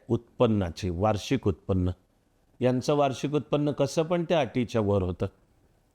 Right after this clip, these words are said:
ते त्यामध्ये कसे काय बसतात? त्यामुळे खालनं जरी प्रस्ताव मंजुरीचा आला असला तरी नियमाचा जो होता तो बोट ठेवून आणि ते मुख्यमंत्री महोदयांना लक्षात आणून देऊन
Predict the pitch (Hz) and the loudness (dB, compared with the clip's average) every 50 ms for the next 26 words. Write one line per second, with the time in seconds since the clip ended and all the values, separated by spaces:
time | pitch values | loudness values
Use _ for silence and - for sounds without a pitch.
0 | _ - - 127 123 123 131 123 127 131 127 131 123 - 131 - - 143 - 135 | _ -2 0 0 2 2 2 2 2 2 0 0 0 0 -2 -2 -2 -2 2 2
1 | 117 95 90 92 - - - 95 - - _ _ _ _ _ _ _ _ _ _ | 2 2 0 -2 -4 -4 -6 -6 -6 -6 _ _ _ _ _ _ _ _ _ _
2 | _ _ _ _ _ - - 117 117 123 127 131 127 113 110 123 - - _ _ | _ _ _ _ _ -2 0 0 0 2 2 2 2 2 0 -2 -6 -10 _ _
3 | _ _ _ _ _ _ _ _ _ - - - 117 120 120 127 139 156 165 170 | _ _ _ _ _ _ _ _ _ -16 -6 -4 -2 0 0 2 2 2 2 2
4 | 165 165 160 165 156 160 139 135 120 - - - 135 135 131 127 120 117 110 120 | 2 2 2 2 0 0 -2 -4 -4 -2 -2 -2 -2 0 0 -2 -2 0 0 0
5 | 123 117 120 113 - 123 113 110 110 110 104 98 - - 120 117 101 85 78 - | 2 2 0 0 0 0 0 2 2 0 -2 -2 -4 -2 0 0 0 0 -2 -10
6 | _ _ _ _ _ _ _ _ _ _ _ _ _ _ _ _ - 131 135 147 | _ _ _ _ _ _ _ _ _ _ _ _ _ _ _ _ -2 0 0 2
7 | 165 180 190 202 294 - - _ _ _ _ - 139 113 123 131 135 151 165 175 | 0 0 0 -2 -4 -8 -12 _ _ _ _ -10 -4 -2 2 2 4 2 2 2
8 | 175 175 170 175 180 - - 113 _ - 151 143 131 120 139 135 123 123 117 - | 0 -2 -2 -2 -4 -6 -10 -18 _ -2 0 0 0 2 0 0 2 0 -2 0
9 | - 123 123 120 - 127 123 110 101 110 113 107 - - 110 123 156 202 - - | 0 0 0 0 0 -2 -2 0 2 2 2 2 0 -2 -2 -2 -2 -2 -4 -4
10 | 113 113 113 101 - 120 123 120 110 95 - - 117 113 110 107 95 113 107 104 | -2 0 0 2 2 2 2 2 0 -2 -2 -2 0 0 0 0 0 0 0 0
11 | 107 104 101 98 107 104 104 107 104 101 92 - - - 110 101 - 110 98 95 | 0 0 2 0 0 2 2 0 0 0 -2 -2 -2 -2 -2 0 0 0 0 0
12 | 98 95 98 95 69 | 0 0 0 0 -2